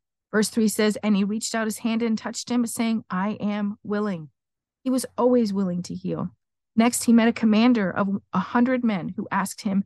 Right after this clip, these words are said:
if he would heal his servant boy. Immediately, Jesus tells him that he'll go with him to his house. Again, he was willing. He didn't need to make the trip because the commander told him it wasn't necessary. The boy was healed that instant.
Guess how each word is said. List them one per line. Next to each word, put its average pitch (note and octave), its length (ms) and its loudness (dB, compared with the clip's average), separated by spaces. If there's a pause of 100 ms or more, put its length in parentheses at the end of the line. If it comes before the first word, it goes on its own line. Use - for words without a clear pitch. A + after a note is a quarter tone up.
if A3+ 160 -4
he A3 140 -6
would A3 140 0
heal G3+ 240 -2
his G#3+ 140 0
servant G3+ 380 -2
boy. D#3+ 300 -8 (280)
Immediately, A#3 640 6
Jesus F#3+ 320 0
tells F3+ 300 -4
him G3 80 2
that F3+ 100 0
he'll G3 100 -4
go F#3+ 140 -2
with F#3+ 140 -2
him G3+ 120 0
to G#3 120 -4
his G#3 120 -2
house. A#3+ 380 -6 (380)
Again, F#3+ 260 0
he G3+ 80 2
was G#3 220 -4
willing. E3+ 340 -6 (440)
He C4+ 60 4
didn't C4+ 240 6
need B3 180 6
to A3 80 0
make G3 220 2
the - 80 -10
trip - 300 -6
because F#3+ 260 0
the F#3+ 80 -4
commander F#3+ 400 2
told F#3 260 -4
him F#3+ 80 0
it F#3+ 100 -2
wasn't G#3 280 -2
necessary. F3+ 640 -2 (340)
The G3 60 -2
boy F3+ 240 6
was F#3+ 160 2
healed F3+ 360 -2 (140)
that F3 240 0
instant. F#3 540 -4